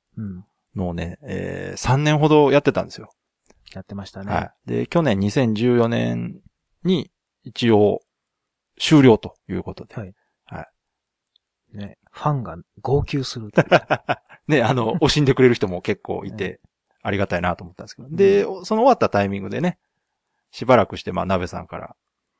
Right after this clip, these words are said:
Speaker 1: そうですね。
Speaker 2: なんかやりませんかみたいな話があって。
Speaker 1: うん。
Speaker 2: うん。
Speaker 1: そうです。
Speaker 2: だから、まあ、初めてではないんですね、こういうのはね。
Speaker 1: そうですね。
Speaker 2: うん。
Speaker 1: で、今も一応やってるんですよね。
Speaker 2: あ、そうですね。今も、あの、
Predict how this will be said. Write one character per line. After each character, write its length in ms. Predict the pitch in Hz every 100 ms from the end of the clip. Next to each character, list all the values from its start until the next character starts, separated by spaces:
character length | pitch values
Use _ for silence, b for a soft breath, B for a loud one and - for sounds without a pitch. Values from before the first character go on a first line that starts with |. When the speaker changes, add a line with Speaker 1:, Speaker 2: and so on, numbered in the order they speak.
| _ _ _
Speaker 1:
そ 140 | -
う 20 | 101
で 20 |
す 0 |
ね。 0 |
Speaker 2:
な 60 | 90
ん 20 |
か 100 | 90
や 100 | 95
り 80 | 92
ま 120 | 87
せ 100 | 98
ん 80 | 92
か 120 | 123
み 80 | 92
た 120 | 85
い 20 |
な 60 | -
話 260 | 82 -
が 80 | 87
あ 20 |
っ 20 | 123
て。 40 |
Speaker 1:
う 40 |
ん。 300 | 117 101 95 _ _ -
Speaker 2:
う 40 |
ん。 320 | 95 90 85 - _ _ _ _ _ _ _ _ _ _ _
Speaker 1:
そ 220 | _ - -
う 20 |
で 120 | _
す。 340 | - - _ -
Speaker 2:
だ 80 | 175
か 100 | 127
ら、 80 |
ま 140 | 110 104
あ、 20 |
初 240 | - 165
め 140 | 160 123 - _ _ _ _ -
て 100 | 135
で 100 | 156
は 80 |
な 120 | 92 82
い 40 |
ん 40 |
で 60 | 92
す 60 | 113
ね、 100 | 160
こ 140 | -
う 40 |
い 40 | -
う 40 |
の 60 | 82
は 80 | 107
ね。 180 | 131 _ _ _
Speaker 1:
そ 160 | _ 143
う 40 |
で 20 |
す 160 | - 120
ね。 120 | 120
Speaker 2:
う 20 |
ん。 300 | 101 92 90 - _
Speaker 1:
で、 100 | 165
今 160 | 208 143
も 120 | 92
一 140 | -
応 40 | 98
や 80 | 87
っ 20 |
て 140 | -
る 40 | -
ん 20 |
で 80 | -
す 40 |
よ 60 | -
ね。 60 | 135
Speaker 2:
あ、 60 |
そ 80 | 185
う 20 |
で 40 | 165
す 80 |
ね。 60 | 160
今 220 | 165 180
も、 280 | 151 98 92
あ 60 | 95
の、 340 | 92 92 92